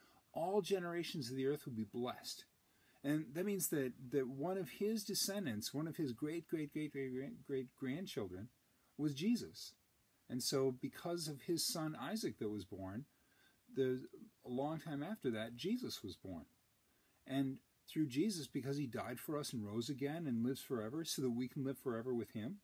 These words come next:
everyone is blessed because of Jesus. And in fact, that's a whole lot better than any other stuff that God could give us. Yeah, that's true. Yeah, of course it is.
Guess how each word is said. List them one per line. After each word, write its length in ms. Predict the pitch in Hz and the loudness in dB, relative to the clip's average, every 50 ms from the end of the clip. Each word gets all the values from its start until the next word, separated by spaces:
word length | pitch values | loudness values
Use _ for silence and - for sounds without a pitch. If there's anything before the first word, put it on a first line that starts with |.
| _ _ _ _ _ _ _ _ _ _ _ _ _ _ _ _ | _ _ _ _ _ _ _ _ _ _ _ _ _ _ _ _
everyone 500 | - 220 247 277 262 214 160 127 117 104 | -2 -2 -2 0 0 0 2 2 2 2
is 120 | 101 95 - | 0 -2 -4
blessed 400 | - 117 101 92 - - - - - - - - - _ _ 202 | -4 -4 -4 -4 -4 -8 -8 -8 -12 -18 -18 -18 -18 _ _ -4
because 280 | 160 151 - 170 156 | -4 -2 0 -2 -2
of 100 | 156 139 | -2 -2
Jesus. 540 | 120 127 160 226 233 160 101 90 - - - _ _ _ _ _ _ | -2 0 0 0 0 0 -4 -6 -8 -10 -12 _ _ _ _ _ _
And 160 | 165 151 156 | 0 2 2
in 80 | 156 151 | 2 0
fact, 280 | 147 - 160 151 131 120 _ _ _ _ _ _ | 0 0 -2 -2 -2 -6 _ _ _ _ _ _
that's 180 | - 196 233 - | 0 0 0 0
a 40 | - | -2
whole 320 | - - - 123 185 247 | -4 -4 -2 0 0 0
lot 220 | - - - 90 | 0 -2 -4 -6
better 280 | - 104 107 113 110 104 | -4 -4 0 0 0 0
than 240 | 92 104 101 95 101 - _ _ _ - | 0 -2 -4 -6 -8 -12 _ _ _ -2
any 260 | 160 208 233 147 92 | 0 2 2 2 2
other 200 | 90 107 120 120 | 0 0 0 0
stuff 340 | - - - - - - - | -2 -2 -6 -6 -10 -6 -8
that 120 | 110 101 | -8 -6
God 180 | 104 95 90 90 90 | -4 -6 -6 -6 -10
could 180 | - 120 110 - | -16 -20 -14 -10
give 180 | - 92 85 | -10 -10 -8
us. 260 | 87 95 - - - - _ _ _ _ _ _ _ _ _ _ _ _ | -8 -10 -8 -8 -10 -10 _ _ _ _ _ _ _ _ _ _ _ _
Yeah, 200 | - 214 302 311 - | -2 -2 -2 -2 -2
that's 360 | 220 - - 370 - - - | 0 0 0 0 0 0 0
true. 480 | - - - 208 262 415 427 311 - - _ _ _ _ _ _ _ _ _ _ _ _ _ _ _ _ _ _ _ _ - | 0 0 0 6 8 8 8 8 6 0 _ _ _ _ _ _ _ _ _ _ _ _ _ _ _ _ _ _ _ _ -8
Yeah, 140 | 247 240 107 | -8 -8 -8
of 120 | 104 - _ | -12 -14 _
course 240 | - 269 - - - | -8 -6 -4 -4 -6
it 80 | 85 80 | -4 -6
is. 240 | 78 78 - - | -8 -8 -10 -14